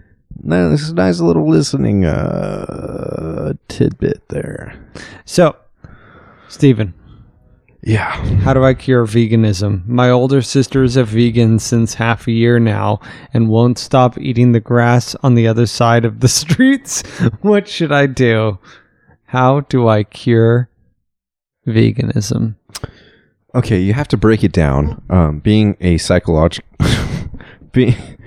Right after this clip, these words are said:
Speaker 1: being a, <laughs> being a professional, uh, psychologist, um, you have to get to the root of the problem, right?
Speaker 2: Nice, yeah.
Speaker 1: Why are you a vegan?
Speaker 2: Yeah, what, what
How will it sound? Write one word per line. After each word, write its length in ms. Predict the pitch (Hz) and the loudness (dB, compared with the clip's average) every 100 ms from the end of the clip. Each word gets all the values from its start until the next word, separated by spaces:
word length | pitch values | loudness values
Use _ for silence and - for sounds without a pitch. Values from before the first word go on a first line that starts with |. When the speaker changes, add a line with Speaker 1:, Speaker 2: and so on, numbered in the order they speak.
| - - | -20 -4
Speaker 1:
being 180 | 185 180 | 0 2
a, 100 | 117 - 123 - - - | 0 -2 -4 -4 0 -2
<laughs> 100 | 208 | 0
being 240 | 113 139 165 | 2 2 2
a 60 | |
professional, 840 | 139 120 117 113 - 110 98 95 - - _ _ _ | 0 0 2 0 0 2 2 2 -4 -20 _ _ _
uh, 400 | - 87 78 78 90 - _ _ _ _ _ _ _ _ _ - | 0 2 2 -2 -6 -14 _ _ _ _ _ _ _ _ _ -6
psychologist, 920 | - 87 92 82 73 73 - - - _ _ - | -4 0 2 2 2 0 -2 -8 -14 _ _ -4
um, 540 | 85 71 69 73 - _ _ _ _ _ _ _ _ _ _ _ | -2 -2 -4 -8 -16 _ _ _ _ _ _ _ _ _ _ _
you 140 | 82 104 | -2 0
have 120 | 123 | 0
to 100 | 110 | 0
get 160 | 101 - | 0 -2
to 80 | 85 | -6
the 100 | 78 | -2
root 280 | 73 80 - | 2 0 0
of 100 | 95 | -12
the 80 | - | -2
problem, 360 | - - 71 | -2 -2 -4
right? 240 | - 76 - _ _ _ _ _ _ - | -2 -2 -4 _ _ _ _ _ _ 0
Speaker 2:
Nice, 420 | 127 110 - - 123 | 2 2 -2 -8 0
yeah. 240 | 120 107 - _ _ _ | 2 0 -6 _ _ _
Speaker 1:
Why 440 | - 78 92 104 | -10 -4 0 2
are 200 | 98 85 80 | 4 2 2
you 220 | 78 73 | 2 0
a 60 | |
vegan? 540 | 67 64 - - - - - _ _ _ _ _ _ | 0 -6 -10 -12 -16 -20 -20 _ _ _ _ _ _
Speaker 2:
Yeah, 160 | 127 151 | -2 0
what, 340 | 117 110 120 | 0 2 0
what 380 | 151 123 127 - | 0 0 0 0